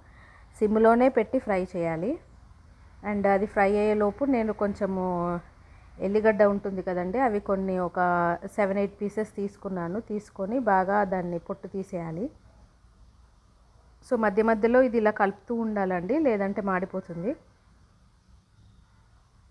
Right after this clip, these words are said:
So, ఇది కలిపిన తర్వాత మనము ఎల్లిపాయ ఒలుచుకున్నాం కదా, ఆ ఒలుచుకున్న వెల్లిపాయ, కొంచెం ఉప్పు, కారం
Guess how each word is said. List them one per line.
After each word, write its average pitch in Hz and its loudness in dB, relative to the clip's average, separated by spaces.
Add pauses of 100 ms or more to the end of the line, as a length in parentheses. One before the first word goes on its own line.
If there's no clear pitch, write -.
(2500)
So, 233 -2
ఇది 220 0
కలిపిన 214 0
తర్వాత 208 0
మనము 240 0
ఎల్లిపాయ 208 0
ఒలుచుకున్నాం 190 -2
కదా, 185 -2
ఆ 254 4
ఒలుచుకున్న 208 -2
వెల్లిపాయ, 196 0 (160)
కొంచెం 196 -6
ఉప్పు, - -8
కారం 175 0